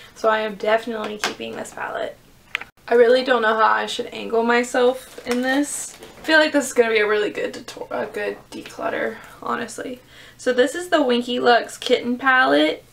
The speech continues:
It's got the cutest packaging, but the colors just are not my cup of tea.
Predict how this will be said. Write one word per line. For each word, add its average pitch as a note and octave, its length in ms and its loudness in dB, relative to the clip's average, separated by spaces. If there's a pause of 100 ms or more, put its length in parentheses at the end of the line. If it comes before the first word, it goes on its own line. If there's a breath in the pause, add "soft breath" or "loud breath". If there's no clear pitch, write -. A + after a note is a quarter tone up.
It's A#3+ 240 -4
got A#3 360 0
the A3+ 340 -6
cutest A3+ 1200 -2 (180)
packaging, - 600 -2 (800 loud breath)
but G3+ 320 2
the G#3 100 -6
colors B3 840 4
just - 480 -2
are G#3+ 180 -6
not G#3+ 380 0
my G#3+ 260 -6
cup A3 260 -8
of A3+ 180 -6
tea. A#3 460 -10